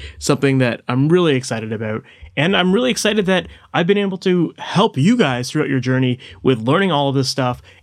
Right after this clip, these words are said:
and to be able to see some of the great comments that you guys have sent me, some of the emails I've got, some, hear some of the great recordings that you guys have made as a result of listening to these episodes.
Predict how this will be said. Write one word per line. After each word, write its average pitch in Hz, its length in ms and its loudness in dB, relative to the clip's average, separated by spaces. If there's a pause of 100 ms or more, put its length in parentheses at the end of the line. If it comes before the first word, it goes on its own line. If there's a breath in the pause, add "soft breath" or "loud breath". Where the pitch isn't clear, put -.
and 147 320 0
to 143 80 -8
be 170 100 2
able 196 180 0
to 185 520 0
see 220 500 2
some 190 180 0
of 175 60 2
the 147 80 0
great 156 260 -2
comments 196 380 -2
that 190 120 -2
you 165 100 -4
guys 170 160 0
have 165 100 -4
sent 160 220 -2
me, 156 160 0
some 139 160 -2
of - 20 0
the 147 180 0
emails 170 280 2
I've 151 140 -2
got, 151 300 -2 (240 loud breath)
some, - 200 -2
hear 196 280 2
some 185 200 0
of 147 80 -2
the 127 100 2
great 165 320 -2
recordings 180 520 0
that 190 40 2
you - 100 0
guys 160 200 0
have 151 120 -4
made 151 320 0 (220 loud breath)
as 120 140 0
a - 20 0
result 135 300 2
of 123 160 -4
listening 143 440 0
to 135 120 -2
these 123 160 2
episodes. 120 520 -2